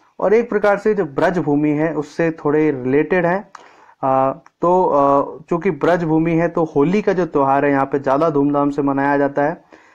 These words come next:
तो होली के अवसर पर यह नृत्य किया जाता है। तो नई फसल के आने और फागुन की मस्ती पर गांव में पुरुषों द्वारा यह नृत्य किया जाता है। तो सिर्फ पुरुषों द्वारा यह नृत्य किया जाता है और होली के अवसर पर किया जाता है।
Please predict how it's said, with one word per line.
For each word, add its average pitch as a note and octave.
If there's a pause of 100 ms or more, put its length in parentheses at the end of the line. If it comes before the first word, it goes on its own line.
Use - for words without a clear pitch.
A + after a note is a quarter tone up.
(160)
तो C#3+
होली E3+
के G3+
अवसर E3+
पर E3
यह D#3+
नृत्य D#3
किया D#3
जाता D#3
है। F3+ (480)
तो G3+
नई F3
फसल F3+
के F3
आने C#3+ (220)
और C#3+
फागुन F3
की G3
मस्ती C#3+
पर D#3+
गांव C3+
में D#3+
पुरुषों E3
द्वारा C3
यह C3
नृत्य C#3
किया C#3
जाता A#2+
है। - (500)
तो F3
सिर्फ F#3
पुरुषों E3
द्वारा F#3
यह F3+
नृत्य F3
किया F3
जाता F3
है F#3+
और F#3
होली C#3+
के E3+
अवसर D#3+
पर D#3
किया D#3
जाता D#3+
है। F#3+